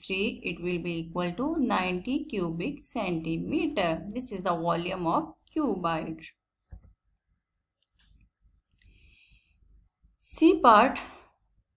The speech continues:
length is nine centimeter and the width is six centimeter and the height is one centimeter. So just multiply length into width into height, you can get your answer, that is fifty-four cubic centimeter.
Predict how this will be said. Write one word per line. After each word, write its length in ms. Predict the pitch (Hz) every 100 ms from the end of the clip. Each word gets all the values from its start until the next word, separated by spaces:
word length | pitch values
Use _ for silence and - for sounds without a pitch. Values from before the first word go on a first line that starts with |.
| -
length 320 | 220 226 220
is 160 | 226
nine 320 | 202 190 180 180
centimeter 580 | 226 233 262 320 349 392 - - _ _ -
and 200 | 202 202
the 100 | 202
width 320 | 202 220 -
is 240 | 220 202 202
six 260 | 185 -
centimeter 680 | - 247 247 262 277 285 294 -
and 220 | 202 190
the 60 | 190
height 360 | 202 190 196
is 220 | 214 226 -
one 260 | - 175 165
centimeter. 640 | 165 170 165 165 160 160 156 - - - -
So 160 | -
just 300 | 214 233 247
multiply 640 | 240 214 220 202 196 185 190
length 540 | 185 185 202 247 240
into 340 | 190 175 170 175
width 340 | 165 180 214 214
into 380 | 180 165 170
height, 460 | 165 175 170 190 226
you 80 | -
can 300 | 151 170 160
get 280 | 170 180 -
your 220 | 165 165 165
answer, 460 | 165 160 165 220 214
that 300 | 190 165 185
is 180 | 262
fifty-four 960 | - 247 196 - 165 165 180 190 220 311
cubic 560 | - 175 165 160 269 -
centimeter. 1200 | - 220 175 170 170 196 320 330 202 160 160